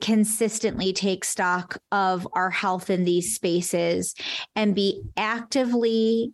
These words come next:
pursuing taking care of ourselves and bringing things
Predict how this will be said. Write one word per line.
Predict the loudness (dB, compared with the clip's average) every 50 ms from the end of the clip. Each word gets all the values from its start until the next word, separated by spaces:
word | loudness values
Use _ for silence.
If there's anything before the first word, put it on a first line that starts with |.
| _ _
pursuing | -4 0 0 0 0 0 -2 -2 0 2 2 2 2 2 2 0 0 0 2 2 2 2 0 0 -4 -10 _ _ _ _ _ _ _ _ _ _ _ -6
taking | -2 0 0 0 0 0 0 2 2 2
care | 2 0 0 0 0 2 2 2
of | 0 0 0
ourselves | 0 0 0 -2 -2 -2 -2 0 0 0 0 0 0 0 -2 -4 -6 -8 -10 _ _ -20 _ _ _ -2
and | -2 0 0 0 0 0 2 2 2 0 0 -2
bringing | -2 -2 0 2 2 4 4 4 4 4 4 2
things | 2 0 2 4 4 2 2 0